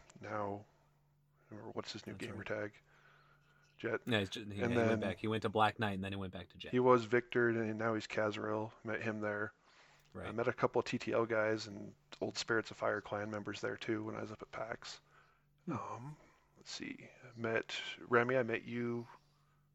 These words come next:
Speaker 1: a few years ago with
Speaker 2: Yeah,
Speaker 1: my
Speaker 2: man,
Speaker 1: wife.
Speaker 2: we went out to, uh, barbecue.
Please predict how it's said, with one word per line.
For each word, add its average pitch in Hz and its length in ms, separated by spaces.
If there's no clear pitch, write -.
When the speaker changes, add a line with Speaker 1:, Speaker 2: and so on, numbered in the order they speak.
Speaker 1:
a - 20
few 120 120
years 117 220
ago 117 200
with 107 100
Speaker 2:
Yeah, 143 60
Speaker 1:
my 143 60
Speaker 2:
man, 127 160
Speaker 1:
wife. 120 80
Speaker 2:
we 131 60
went 131 160
out 123 140
to, 117 260
uh, 110 120
barbecue. 113 420